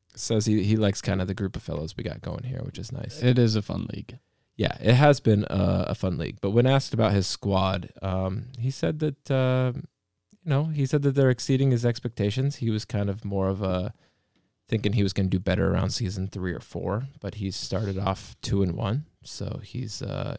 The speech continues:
Speaker 1: he's real optimistic right now.
Speaker 2: Mm, yeah.
Speaker 1: Um,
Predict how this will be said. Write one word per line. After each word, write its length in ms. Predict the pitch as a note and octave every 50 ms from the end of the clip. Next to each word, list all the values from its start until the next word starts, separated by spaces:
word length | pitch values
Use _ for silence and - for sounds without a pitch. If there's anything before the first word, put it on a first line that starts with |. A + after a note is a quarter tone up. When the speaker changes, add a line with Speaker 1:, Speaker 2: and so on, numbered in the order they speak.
| -
Speaker 1:
he's 200 | - - G#2+ A2+ B2
real 160 | G#2 G2+ F#2+
optimistic 640 | - - - - F#2+ G2+ A2+ G#2+ - - D3+ - -
right 140 | - B2 B2
now. 200 | B2+ B2 B2+ C#3 B2
Speaker 2:
Mm, 160 | G2 F#2+ F#2+
yeah. 160 | G2 A#2+ C#3+ D3+ _ _ _ _ _ _ _ -
Speaker 1:
Um, 520 | A2+ A2 G2+ G2+ G2 G2 G2 G2 G#2 -